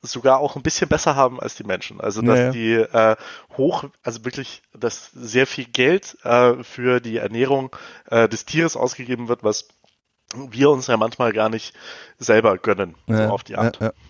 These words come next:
Speaker 2: Ja, und das, also, das hat, das merken wir auch halt während der, während der Corona-Krise oder während der Corona-Lockdown-Situation,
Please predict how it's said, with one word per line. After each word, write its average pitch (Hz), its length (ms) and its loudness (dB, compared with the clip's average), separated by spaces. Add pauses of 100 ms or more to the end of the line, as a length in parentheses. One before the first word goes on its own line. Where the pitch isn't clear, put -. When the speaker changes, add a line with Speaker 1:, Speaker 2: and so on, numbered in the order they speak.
(120)
Speaker 2:
Ja, 123 140 6
und 131 120 4
das, 123 180 0
also, 113 240 -2 (140)
das 107 380 -2
hat, 104 160 -2
das - 160 -6
merken 110 240 2
wir 101 100 2
auch 101 140 0
halt 98 160 0
während 101 200 2
der, 101 300 4
während 98 220 2
der 98 80 0
Corona-Krise 107 720 -2
oder 98 100 -4
während 98 220 0
der 98 120 -2
Corona-Lockdown-Situation, 107 1500 0